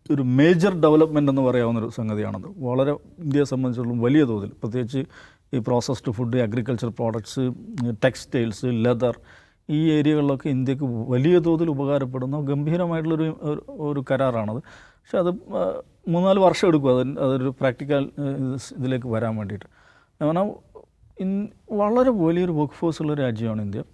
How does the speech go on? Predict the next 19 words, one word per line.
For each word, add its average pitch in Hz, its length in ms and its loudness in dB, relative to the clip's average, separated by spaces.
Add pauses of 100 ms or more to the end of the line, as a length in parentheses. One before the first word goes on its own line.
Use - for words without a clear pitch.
(140)
വളരെ 131 280 0
വലിയൊരു 123 320 0
മാർക്കറ്റുണ്ട്, 113 680 -6 (640)
ഏ, 135 60 -2 (1400)
ഒരു 123 100 -2
ത്രൈവിങ് 131 440 2
ഇൻഡസ്ട്രി 127 400 0
ഇവിടെയുണ്ട്. 107 360 -2 (600)
ആ 160 120 2
നിലക്ക്, 202 520 -2 (240)
ആ, 160 160 -6 (540)
നമ്മൾ 156 200 0
അമേരിക്കൻ, 196 720 0 (240)
അമേരിക്കയെ 175 520 0
മാത്രം, 156 380 0
അമേരിക്കൻ 151 460 2
ടെക് 151 180 2
കമ്പനികൾ 170 440 -2
മാത്രം 170 720 -2